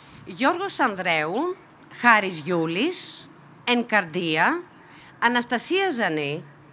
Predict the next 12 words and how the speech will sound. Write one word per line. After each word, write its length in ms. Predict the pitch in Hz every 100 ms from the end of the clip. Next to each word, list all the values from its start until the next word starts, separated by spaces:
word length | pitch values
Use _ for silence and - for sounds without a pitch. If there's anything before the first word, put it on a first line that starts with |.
| - - -
Κώστας 440 | - 320 - 370 -
Θωμαίδης, 920 | 294 240 175 151 123 151 175 - - - -
Γιάννης 520 | 185 220 269 294 - -
Κούτρας, 760 | 226 196 180 165 190 - - - - - -
Βαγγέλης 600 | 202 214 214 254 320 294
Μαρκαντώνης, 1120 | 269 247 - 196 180 160 156 165 196 - - -
Ευτυχία 600 | - 233 262 247 285 320
Μητρίτσα, 760 | 320 254 202 170 151 190 185 214 - - - -
Μανώλης 580 | 220 202 208 262 330 285
Μητσιάς, 840 | 240 - - 180 170 214 - - - - - -
Λάκης 560 | 220 233 269 277 277
Παπάς, 720 | - 208 196 180 190 - -